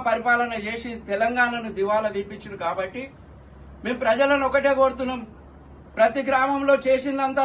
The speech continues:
నరేంద్ర మోడీ. మరి మేము బీజేపీ వాళ్ళం ఇంటింటికి తిరుగుతున్నాం, మమ్మల్ని గుర్తించండి, మా సేవలు గుర్తించండి, మాకు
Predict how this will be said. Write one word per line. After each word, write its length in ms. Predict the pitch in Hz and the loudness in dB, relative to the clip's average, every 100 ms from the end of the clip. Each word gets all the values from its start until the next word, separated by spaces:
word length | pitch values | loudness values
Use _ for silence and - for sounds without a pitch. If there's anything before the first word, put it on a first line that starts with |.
| 254 | 2
నరేంద్ర 340 | 247 269 269 262 | 0 2 2 2
మోడీ. 220 | 254 254 254 - - - - - - - - - 170 | 2 2 2 -2 -18 -20 -20 -20 -20 -20 -20 -14 0
మరి 200 | 247 277 247 - - - - 202 | 2 4 0 -6 -18 -20 -8 -2
మేము 180 | 269 214 | -2 0
బీజేపీ 360 | 262 262 277 269 | -2 2 2 4
వాళ్ళం 260 | 269 277 254 - - - - 208 | 4 2 0 -6 -18 -16 -8 -4
ఇంటింటికి 460 | 247 269 277 269 262 | -2 0 0 -2 -2
తిరుగుతున్నాం, 520 | 269 269 285 262 240 233 - - - 160 | -2 -4 -2 0 -2 -6 -16 -20 -18 -2
మమ్మల్ని 340 | 208 262 269 233 | 0 0 -2 -2
గుర్తించండి, 640 | 262 - 277 285 277 269 254 - - - - | -4 -2 -2 2 2 2 -2 -4 -20 -20 -4
మా 80 | 208 196 | -2 2
సేవలు 300 | 247 269 269 240 | 4 4 2 -2
గుర్తించండి, 600 | 254 269 262 277 269 269 247 - - - | -4 -4 0 0 2 0 -2 -12 -20 -4
మాకు 180 | 220 | -2